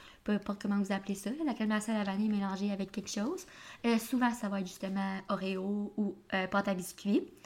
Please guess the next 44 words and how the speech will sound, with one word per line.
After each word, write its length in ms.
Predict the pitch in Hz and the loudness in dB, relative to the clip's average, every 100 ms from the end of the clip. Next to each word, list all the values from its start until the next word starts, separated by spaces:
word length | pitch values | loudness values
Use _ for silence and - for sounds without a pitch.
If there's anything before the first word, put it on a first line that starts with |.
| - - - - | -16 -16 -16 2
Puis 80 | |
mettons 200 | 233 247 262 | 2 4 4
que 100 | 269 | 4
je 80 | |
vais 60 | 208 | 4
au 60 | 220 | 2
Chocofab, 580 | 208 214 214 226 262 | 0 -4 -2 2 2
ben 120 | 226 220 | 4 4
moi, 100 | 349 | 2
je 60 | - | 0
suis 100 | 208 | 0
vraiment 140 | 240 | 0
quelqu'un 380 | 233 180 220 233 - - - - _ - - | 0 0 0 -2 -6 -20 -20 -20 _ -20 0
qui 100 | 269 | 4
aime 100 | 254 | 6
essayer 240 | 220 214 | 4 2
des 100 | 196 | 2
affaires. 380 | 196 196 214 220 - - | 0 4 6 6 2 -14
<laughs> 180 | - | -12
Fait 160 | - 233 | 2 2
que 60 | 233 | 4
ça 100 | 233 | 4
va 120 | 226 | 4
presque 260 | 240 240 233 | 2 0 2
toujours 260 | 240 247 | 4 4
être 120 | 214 208 | 4 2
la 60 | |
saveur 400 | 202 190 190 196 | 0 0 2 0
du 160 | 190 170 | 0 0
moment. 200 | 175 175 - - | 0 -2 -8 -14
Fait 80 | - | -12
que 380 | - 185 180 180 - | -8 -6 -6 -6 -6
quelque 180 | 196 196 | -6 -4
chose 180 | 196 | -4
qui 100 | - 202 | -4 -4
va 120 | 190 | -4
être, 180 | 196 190 | -4 -6
euh, 220 | 185 180 - - - | -6 -6 -10 -12 -4
disponible 840 | 202 - 196 185 196 190 185 180 - | -4 -2 -2 0 -2 -2 -2 -4 -4
que 160 | 208 196 | 0 0
à 140 | 185 | -2
ce 120 | 180 | -4
moment 180 | 185 180 | -4 -4
précis. 340 | 180 180 - | -6 -8 -10